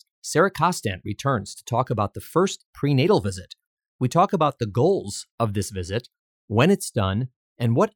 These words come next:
actually happens during that visit. This is a really good follow-up to the podcast Sarah and I did together in twenty twenty on the preconception visit, as well as the podcast Melka and I did together in twenty twenty-one titled, "I'm Pregnant, Now What?"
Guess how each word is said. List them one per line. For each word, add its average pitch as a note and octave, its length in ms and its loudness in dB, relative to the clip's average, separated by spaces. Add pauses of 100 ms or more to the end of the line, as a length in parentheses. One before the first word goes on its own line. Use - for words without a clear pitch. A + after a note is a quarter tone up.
actually D3 420 -4
happens - 680 -8
during G2+ 260 -2
that F2 180 -12
visit. - 360 -18 (480)
This F3+ 160 -2
is G3+ 100 -8
a D3+ 60 2
really D3+ 260 0
good C3+ 160 0
follow-up A#2 600 -4 (120)
to - 80 -8
the A2 80 -2
podcast A2+ 640 -4
Sarah D3+ 320 -6
and C3 100 -2
I A2 120 -4
did A2 160 -6
together G2+ 360 -4
in G2+ 140 -10
twenty G2+ 320 -6
twenty G#2+ 500 -6 (300)
on G2+ 160 -2
the F#2 220 -6
preconception A2+ 920 -6
visit, F#2 340 -10 (440)
as A2 120 -6
well D#3+ 200 2
as D#3 80 -2
the D3 80 -2
podcast G#2+ 520 -2
Melka C3 380 -2
and G2+ 80 -2
I F#2+ 120 -4
did G2 180 -10
together G2 340 -4
in G2 160 -8
twenty G#2 260 -6
twenty-one G2+ 520 -4
titled, G2 420 -6 (220)
"I'm C3+ 120 -2
Pregnant, C#3+ 380 -2 (160)
Now C3+ 160 -2
What?" G2+ 280 -8